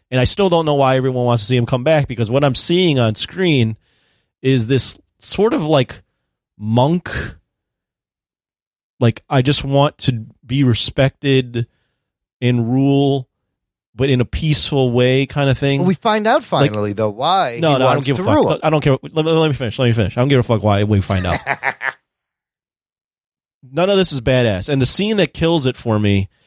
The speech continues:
Speaker 1: is when he sits down these three gangs or whatever the fuck they are, and he goes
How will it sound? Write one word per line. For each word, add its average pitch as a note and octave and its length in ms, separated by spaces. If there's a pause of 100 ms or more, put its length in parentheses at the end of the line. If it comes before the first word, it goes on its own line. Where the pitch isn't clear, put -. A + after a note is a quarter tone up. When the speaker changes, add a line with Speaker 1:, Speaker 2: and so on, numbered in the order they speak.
(200)
Speaker 1:
is B2 220
when C#3 140
he D3 180
sits - 360
down C3+ 500 (500)
these B2 220
three F3+ 580 (800)
gangs A#2+ 580
or A2+ 60
whatever B2+ 200
the A2 80
fuck G#2 180
they F#2+ 100
are, E2+ 280 (1160)
and C3 120
he C3+ 60
goes B2+ 560